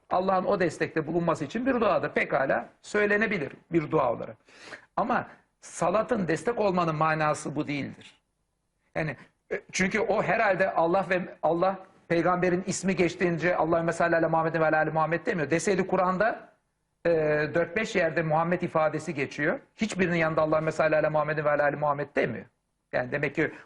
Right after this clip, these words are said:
onun anlamı, yani birçok kimse artık buna indirgemiş günümüzde. Yani Muhammed ismi geçtiğinde "Allahümme salli ala Muhammed" tipi şeyleri söylemek salat etme. Hayır, o değil.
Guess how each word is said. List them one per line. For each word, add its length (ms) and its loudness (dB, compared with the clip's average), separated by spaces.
onun 260 2
anlamı, 580 2
yani 140 0
birçok 280 -2
kimse 240 0
artık 240 -2
buna 160 0
indirgemiş 540 -2
günümüzde. 580 -6
Yani 160 -2
Muhammed 480 0
ismi 300 -2
geçtiğinde 480 0
"Allahümme 380 0
salli 280 2
ala 160 2
Muhammed" 400 0
tipi 180 -6
şeyleri 360 0
söylemek 380 -2
salat 340 0
etme. 180 -12
Hayır, 340 -8
o 120 0
değil. 160 -4